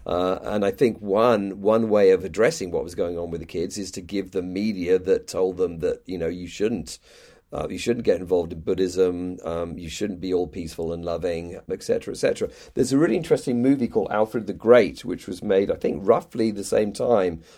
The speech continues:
I think it's, it's either sixty-seven or sixty-eight, with David Hemmings, um, who was, you know, the kind of blow up, et cetera, was a kind of icon of the counterculture, um, as Alfred the Great, you know, the, the, the famous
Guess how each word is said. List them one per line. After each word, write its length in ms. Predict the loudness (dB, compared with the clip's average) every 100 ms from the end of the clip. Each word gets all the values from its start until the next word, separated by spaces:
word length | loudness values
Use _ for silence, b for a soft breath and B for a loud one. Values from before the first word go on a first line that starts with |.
| b
I 40 |
think 200 | -4 -2
it's, 200 | -2 -2 -2
it's 160 | 2
either 220 | 2 2
sixty-seven 580 | -2 -6 -8 -4 -2 -2
or 60 | -4
sixty-eight, 680 | -6 -6 0 2 2 0 -10 B B B _
with 200 | -2 6
David 280 | 6 6 4
Hemmings, 680 | 6 6 4 0 -4 -6 -4
um, 360 | -2 0 -2 -2
who 180 | -4 -2
was, 200 | -4 -2
you 80 |
know, 180 | -2 0
the 180 | -2 -6
kind 200 | -2 -2
of 280 | -2 -6 -20 -20 -20
blow 480 | -18 -18 -6 0 2
up, 160 | 0 -6
et 100 | -6
cetera, 320 | -6 -4 -6
was 140 | -6
a 20 |
kind 160 | -4 -4
of 100 | 0
icon 340 | -2 -2 -2
of 100 | -2
the 80 | -6
counterculture, 760 | -2 -2 -2 -4 -4 -2 -6 -6 B B -2
um, 220 | 0 2
as 240 | 4 6 8
Alfred 400 | 4 4 -2 -4
the 60 |
Great, 420 | 0 2 2 -2
you 140 | -2 0
know, 80 | 2
the, 340 | 2 2 0
the, 180 | -2 -2
the 160 | -2 -6
famous 500 | 0 0 0 -4